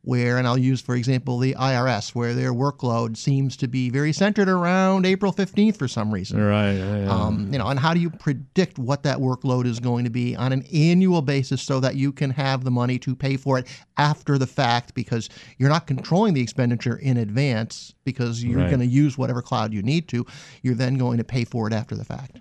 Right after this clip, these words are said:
Speaker 2: Right, but isn't that also one of the strengths of the cloud? You figure that out, you know, you're, you're,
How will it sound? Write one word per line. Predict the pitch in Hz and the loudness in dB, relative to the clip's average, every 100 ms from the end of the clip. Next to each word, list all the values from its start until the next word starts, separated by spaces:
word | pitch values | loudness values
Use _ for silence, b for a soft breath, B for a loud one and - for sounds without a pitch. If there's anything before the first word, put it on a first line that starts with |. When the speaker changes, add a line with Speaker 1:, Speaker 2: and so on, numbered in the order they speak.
| - | 0
Speaker 2:
Right, | 113 101 | 2 2
but | 110 | 2
isn't | 123 | 4
that | 135 127 | 4 4
also | 120 117 120 | 0 2 2
one | 107 | 4
of | 95 | 2
the | 87 | 0
strengths | - 107 113 - | -2 0 0 0
of | 127 | -2
the | 117 | -2
cloud? | 123 120 120 | 0 0 2
You | 120 | 2
figure | - 127 107 | 0 0 2
that | 101 101 | 2 2
out, | 113 110 98 b b b b - | 2 0 -2 b b b b -4
you | 95 | 0
know, | |
you're, | 92 110 113 107 | 2 2 2 0
you're, | 101 110 104 | 0 2 0